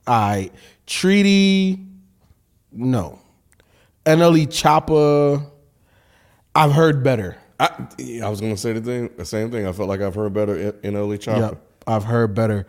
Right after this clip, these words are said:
Speaker 1: So, you know, it, it kinda is what it is. So the production, Ken, I, I gotta give it a C because who, whoever he's wor-, like,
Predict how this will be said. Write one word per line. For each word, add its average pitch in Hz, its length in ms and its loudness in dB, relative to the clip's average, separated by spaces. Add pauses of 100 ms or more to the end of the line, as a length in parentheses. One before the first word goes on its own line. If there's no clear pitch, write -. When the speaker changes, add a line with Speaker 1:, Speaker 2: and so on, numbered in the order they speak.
(280)
Speaker 1:
So, 117 360 0
you 151 140 0
know, 131 140 4
it, 139 240 2
it 143 100 -2
kinda 135 200 0
is 123 220 2
what 117 80 2
it 113 120 0
is. 117 180 0
So 120 180 0 (220)
the 160 120 4
production, 196 760 4
Ken, 190 580 0
I, 165 140 -4 (120)
I 151 120 0
gotta 165 280 2
give 147 280 0
it 135 80 2
a 123 40 -2
C 151 500 -2 (540)
because 143 720 2 (1040)
who, 202 300 0
whoever 233 600 2
he's 170 320 -2
wor-, 131 200 0 (280)
like, 170 240 4